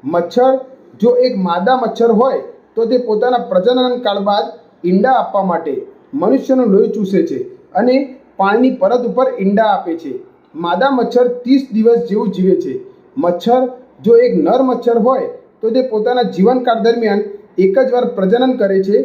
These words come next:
અને ફક્ત ને ફક્ત દસ દિવસ સુધી જ જીવિત રહે છે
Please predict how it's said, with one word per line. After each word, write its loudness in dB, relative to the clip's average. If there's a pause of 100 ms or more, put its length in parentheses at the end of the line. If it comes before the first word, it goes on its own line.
(300)
અને 2
ફક્ત 0
ને 4
ફક્ત -4 (160)
દસ 0
દિવસ -2
સુધી 2
જ -14 (420)
જીવિત 4
રહે 2
છે -12